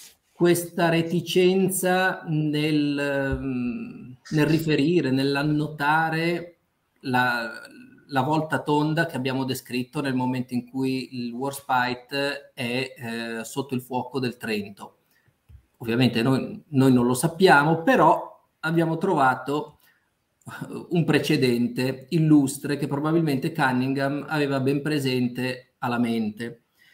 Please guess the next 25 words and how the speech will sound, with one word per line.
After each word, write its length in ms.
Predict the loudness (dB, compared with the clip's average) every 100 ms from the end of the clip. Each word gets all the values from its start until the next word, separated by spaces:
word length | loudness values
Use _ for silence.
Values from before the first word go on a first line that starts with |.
| _ _ _ _ _ _
E, 120 | -14 -10
e 120 | -6
l'abbiamo 420 | -2 2 2 2
citato, 520 | 2 0 2 2 2 -2
tra 160 | -2
l'altro, 360 | -2 -2 -2 -2
nel, 260 | -2 -2
in 180 | -2 0
un 120 | 0
inquadrato 720 | 0 0 -2 0 -2 -2 -4 -4
del, 340 | -4 -4 -4
dell'articolo 580 | -4 -4 -6 -8 -6 -4
del, 300 | -2 -4 -4
del 120 | -2 0
duemiladiciotto. 960 | 2 2 0 -2 -4 -8 -10 -10 -14 -4
Allora, 160 | -2
bisogna 180 | 2 2
sapere 460 | 2 0 2 2 0
che 100 | -2
nel 320 | -2 -4 -6
millenovecentodiciannove 1700 | -2 2 4 2 0 -2 -2 -2 -4 -4 -2 -2 -4 -10 -8 -8 -10 _ _ -20 -20 -14
il 100 | -2
cosiddetto 640 | 4 6 6 4 2 -2
Harper 500 | 0 0 0 0 0 2
Report, 640 | 0 0 -2 -2 -2 -8